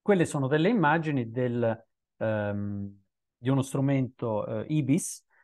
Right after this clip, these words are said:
che è stato costruito anche in parte, eh, dall'Italia, che si trova, ehm, nei telescopi delle, delle Hawaii,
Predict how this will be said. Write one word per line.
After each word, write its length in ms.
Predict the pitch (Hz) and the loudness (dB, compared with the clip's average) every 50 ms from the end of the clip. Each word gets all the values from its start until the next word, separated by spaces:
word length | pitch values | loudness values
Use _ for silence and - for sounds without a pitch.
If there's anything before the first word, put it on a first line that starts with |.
| _ _ | _ _
che 300 | _ - 117 107 107 107 | _ -6 -4 -2 -2 -2
è 120 | 110 110 104 | -2 -4 -6
stato 320 | - - 123 113 - 113 | -4 -6 -8 -6 -6 -8
costruito 500 | - - 110 - - 120 117 113 113 113 | -6 -8 -8 -6 -4 -4 -4 -4 -4 -4
anche 260 | 107 107 104 - 113 | -4 -4 -6 -6 -8
in 80 | 104 98 | -8 -4
parte, 560 | - 110 104 98 - - 110 101 95 92 - | -4 -4 -4 -4 -6 -6 -6 -6 -6 -6 -8
eh, 520 | - 98 98 92 92 98 - - - - | -8 -8 -6 -6 -6 -8 -10 -10 -12 -12
dall'Italia, 800 | - 101 98 98 104 123 120 - 110 95 95 98 117 143 160 165 - _ _ _ _ _ _ | -10 -8 -8 -6 -6 -6 -4 -2 -2 -2 -2 -2 -4 -4 -4 -6 -8 _ _ _ _ _ _
che 80 | - | -16
si 120 | 113 - - | -16 -14 -10
trova, 480 | - - 113 107 101 104 98 98 98 | -4 -2 -2 0 0 0 -2 -4 -6
ehm, 720 | - 120 107 104 104 104 101 98 98 98 98 98 - 104 - _ _ 107 107 _ _ _ _ _ _ _ _ _ _ _ | -6 -8 -8 -8 -8 -10 -10 -12 -12 -12 -12 -14 -16 -18 -20 _ _ -20 -20 _ _ _ _ _ _ _ _ _ _ _
nei 160 | - 101 101 | -16 -16 -12
telescopi 480 | - - 101 98 - - 110 98 - 110 | -8 -8 -8 -8 -6 -8 -8 -8 -6 -8
delle, 280 | 98 92 92 92 95 | -8 -8 -6 -8 -8
delle 200 | 98 104 101 104 | -8 -8 -4 -2
Hawaii, 500 | 135 165 156 110 90 87 92 120 170 170 | -2 0 0 0 0 0 -2 -4 -6 -6